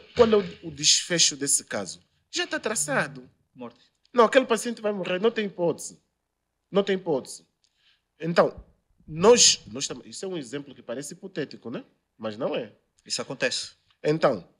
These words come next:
Speaker 1: nós hoje estamos numa condição que, que você tem o gestor do setor, por exemplo, da saúde, o ge-, o gestor do setor da saúde,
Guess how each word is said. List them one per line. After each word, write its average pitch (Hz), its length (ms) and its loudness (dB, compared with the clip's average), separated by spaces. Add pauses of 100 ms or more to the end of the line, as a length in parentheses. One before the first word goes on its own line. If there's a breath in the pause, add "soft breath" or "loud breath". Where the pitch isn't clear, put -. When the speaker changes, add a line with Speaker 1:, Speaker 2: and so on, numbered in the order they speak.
(1000)
Speaker 1:
nós 220 360 6
hoje 180 160 2
estamos 175 260 2
numa 151 200 -2
condição 113 600 -8 (200)
que, 139 100 -12
que - 280 -20
você 151 260 -4
tem 113 340 -6 (680)
o 147 120 -2
gestor 202 800 2 (880)
do 127 180 -8
setor, 139 540 -2 (380)
por 131 120 -6
exemplo, 117 520 -6
da 131 140 -4
saúde, 120 480 -4 (840)
o 120 120 -12
ge-, 127 220 -4
o 139 60 -10
gestor 160 440 0
do 139 80 -10
setor 147 340 -4
da 131 140 -4
saúde, 110 420 -4